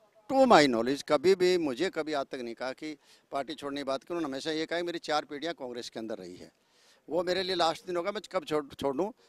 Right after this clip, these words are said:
तो मेरे लिए मैं बहुत मुश्किल होगा मेरे लिए, कहा है उन्होंने, बहुत मुश्किल होगा मेरे लिए छोड़ना। अब I don't know कि वो कितना मुश्किल होगा कि नहीं होगा, वो फैसला वो करेंगे। लेकिन वो कह रहे हैं कि जो कॉन्स्टिट्यूशन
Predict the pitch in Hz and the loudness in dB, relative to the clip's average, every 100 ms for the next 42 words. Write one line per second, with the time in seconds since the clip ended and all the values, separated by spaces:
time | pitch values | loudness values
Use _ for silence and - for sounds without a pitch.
0 | _ - 180 175 180 185 190 185 185 180 | _ -8 -2 0 2 2 2 2 2 2
1 | 123 170 165 180 - 180 135 135 131 175 | 4 2 4 2 4 4 4 2 4 4
2 | 185 170 240 226 113 196 180 175 - 143 | 6 4 2 0 10 12 12 4 -6 -6
3 | 127 131 135 131 131 127 - - _ 156 | -4 -4 -4 -4 -4 -6 -10 -20 _ 2
4 | 180 170 170 202 214 220 196 190 175 175 | 4 6 6 6 4 2 2 0 -2 -2
5 | 180 180 175 196 175 175 160 127 170 185 | 0 0 -2 -2 0 0 -2 -4 -2 0
6 | 147 165 190 _ - _ 135 202 165 190 | 0 0 -2 _ -20 _ -2 0 4 4
7 | 151 190 196 147 123 110 101 117 180 - | 4 2 2 0 -4 -6 -10 -4 -4 -4
8 | 220 202 190 160 160 214 196 170 156 - | -8 -10 -14 -10 -10 -8 -12 -14 -14 -10
9 | 160 165 190 208 202 | -10 -10 -12 -14 -14